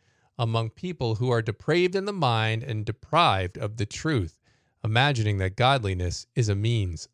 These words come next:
of gain." So just a reminder there to watch out for all of these false doctrines that are out there, because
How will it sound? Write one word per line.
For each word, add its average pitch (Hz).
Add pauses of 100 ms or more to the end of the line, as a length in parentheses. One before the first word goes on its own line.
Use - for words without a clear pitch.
of 104
gain." 110
So 135 (320)
just 139
a 175
reminder 175
there 131
to 127 (400)
watch 135
out 147 (260)
for 104
all 127
of 156
these 135
false 131
doctrines 117
that 110
are 110
out 101
there, 107
because 117